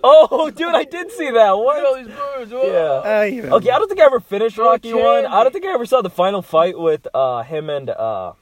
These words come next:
Speaker 1: I'm
Speaker 2: Uh,
Speaker 1: blanking on his name.
Speaker 2: Apollo.
Speaker 1: Apollo, yeah. But, yeah, and I, I do remember that pet scene. I do remember a lot of the shit with his, like, girlfriend, and I'm like,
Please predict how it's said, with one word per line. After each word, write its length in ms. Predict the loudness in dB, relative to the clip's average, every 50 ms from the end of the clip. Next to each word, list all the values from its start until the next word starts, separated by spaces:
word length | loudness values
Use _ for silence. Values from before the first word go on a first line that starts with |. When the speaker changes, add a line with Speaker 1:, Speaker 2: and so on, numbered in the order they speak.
| _ _ _ _ _ _ _ _ _ _ -20 -20 _ _ _ _ _ _ -18
Speaker 1:
I'm 140 | -16 -12 -10
Speaker 2:
Uh, 40 | -8
Speaker 1:
blanking 300 | -8 -8 -10 -12 -12 -12
on 80 | -12
his 80 | -12 -12
name. 60 | -10
Speaker 2:
Apollo. 480 | -8 -8 -6 -6 -8 -10 -12 -16 -20 -20 _ -16
Speaker 1:
Apollo, 280 | -10 -6 -6 -4 -4
yeah. 220 | -4 -6 -8 -8 -10 -14 -20 -20 _ _ _ _ _ _ _ _ _ _ -16
But, 560 | -8 -2 0 0 2 2 0 -2 -4 -6 -10 -10
yeah, 160 | -8 -8 -6
and 80 | -6 -6
I, 240 | -8 -8 -8 -8 -10
I 40 | -10
do 180 | -10 -10 -12 -12
remember 300 | -10 -10 -10 -10 -8 -8
that 180 | -10 -10 -12
pet 220 | -12 -14 -16 -16 -16
scene. 280 | _ -18 -16 -14 -12
I 100 | -12 -14
do 280 | -14 -14 -14 -12 -10 -10
remember 340 | -10 -10 -10 -10 -8 -8 -8
a 40 | -8
lot 400 | -8 -8 -6 -4 -4 -4 -6 -8
of 80 | -10 -14
the 80 | -16
shit 320 | -16 -16 -16 -14 -14 -14 -14
with 140 | -14 -14
his, 120 | -14 -12 -12
like, 280 | -12 -14 -14 -16 -20
girlfriend, 800 | -16 -12 -8 -6 -6 -6 -8 -10 -12 -10 -8 -8 -8 -8 -8 -10
and 100 | -12 -12
I'm 100 | -14 -18
like, 280 | -20 -20 -20 -20 -20 -20